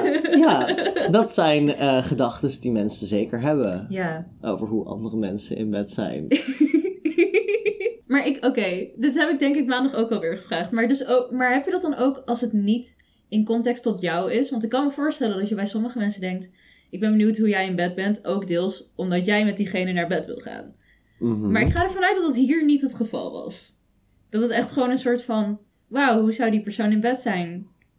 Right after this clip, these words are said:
Speaker 2: Gewoon
Speaker 1: Ding
Speaker 2: een
Speaker 1: is
Speaker 2: soort van
Speaker 1: niet in relatie tot jou, zeg maar.
Speaker 2: Maar bedoel je daarmee dan, want ik heb ook wel eens nagedacht over mensen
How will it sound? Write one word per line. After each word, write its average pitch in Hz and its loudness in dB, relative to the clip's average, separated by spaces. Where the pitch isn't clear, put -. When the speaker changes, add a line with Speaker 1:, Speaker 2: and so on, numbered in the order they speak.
Speaker 2:
Gewoon 135 0
Speaker 1:
Ding 123 2
Speaker 2:
een 120 2
Speaker 1:
is - -2
Speaker 2:
soort 120 0
van 110 4
Speaker 1:
niet - 2
in 220 4
relatie 185 0
tot 170 -2
jou, 151 -2
zeg - -12
maar. - -14
Speaker 2:
Maar 117 2
bedoel 123 6
je 127 6
daarmee 113 4
dan, 110 0
want 113 0
ik 127 0
heb 131 0
ook 120 2
wel 120 2
eens 117 -2
nagedacht 113 0
over 113 0
mensen 101 0